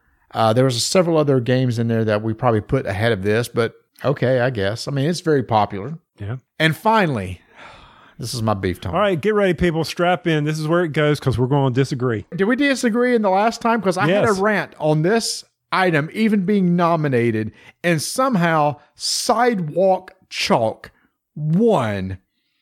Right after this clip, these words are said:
Speaker 1: as a toy to be inducted into the Hall of Fame. Give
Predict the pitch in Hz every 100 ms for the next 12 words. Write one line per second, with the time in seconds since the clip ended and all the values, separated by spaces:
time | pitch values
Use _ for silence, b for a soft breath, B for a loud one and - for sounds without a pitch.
0 | _ _ - 170 156 143 - 214 180 139
1 | 139 143 170 - 233 180 170 151 - 143
2 | 139 - 151 170 151 117 147 131 120 123
3 | 104 92 87 b b - 254 262 254